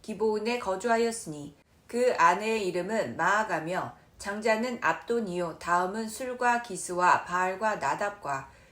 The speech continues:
그들과 아히오와 세겔이며, 미글롯은 시므아를 낳았으며, 그들은 친족들과 더불어 마주하고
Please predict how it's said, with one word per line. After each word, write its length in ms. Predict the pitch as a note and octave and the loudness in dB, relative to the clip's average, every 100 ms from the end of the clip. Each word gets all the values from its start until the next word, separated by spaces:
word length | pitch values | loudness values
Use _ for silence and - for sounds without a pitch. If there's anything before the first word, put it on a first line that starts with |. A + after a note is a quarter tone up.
| _ | _
그들과 640 | - G#3+ A3+ A3+ G#3+ - | -4 2 4 6 6 6
아히오와 540 | D3 F#3+ A3+ F#3+ F#3+ F#3+ | 2 0 -4 -2 0 -2
세겔이며, 680 | A#3+ A#3+ B3 G3 C#3+ C#3 - - _ _ - | -4 -2 -2 -2 -6 -8 -10 -20 _ _ -8
미글롯은 640 | G#3 A3 A#3 G#3 G#3+ B3 | -4 0 2 0 -2 -4
시므아를 560 | F#3 C4+ C4 B3+ B3 A#3+ | -4 -4 -2 0 2 2
낳았으며, 800 | E3 F3 G#3 - D#3+ D#3+ D3+ - | 4 2 0 -6 -6 -6 -6 -10
그들은 440 | - E3 G3 A3+ A#3 | -8 -2 2 2 0
친족들과 680 | C4+ B3+ C4+ - A#3+ A3+ A3 | -4 -8 -10 -4 0 2 2
더불어 380 | F#3+ F#3 G3 F#3 | 2 0 0 0
마주하고 800 | C#3 - - D#3+ D3 F#3+ A#3+ | 0 0 -2 -4 -4 -6 -6